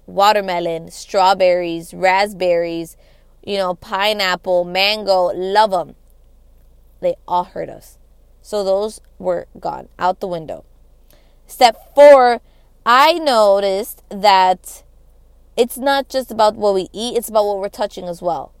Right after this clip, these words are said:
As far as chemicals, soaps, you know, what we're showering with. So I added, I noticed, uh, specifically whenever I'd shower,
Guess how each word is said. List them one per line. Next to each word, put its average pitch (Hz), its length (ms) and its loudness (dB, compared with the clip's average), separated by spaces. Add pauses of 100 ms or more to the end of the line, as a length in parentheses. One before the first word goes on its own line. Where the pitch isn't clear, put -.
(200)
As - 180 -10
far 226 200 0
as 220 140 -2
chemicals, 185 560 -6
soaps, - 880 -2 (320)
you 208 160 -6
know, 190 240 2
what 208 220 0
we're 220 160 0
showering 208 640 0
with. 175 300 -6 (260)
So 233 480 4 (420)
I 262 440 4
added, 196 520 6
I 233 140 6
noticed, 262 440 -4
uh, 233 60 -8
specifically 247 640 -8
whenever 185 300 -2
I'd - 180 -4
shower, 196 600 -2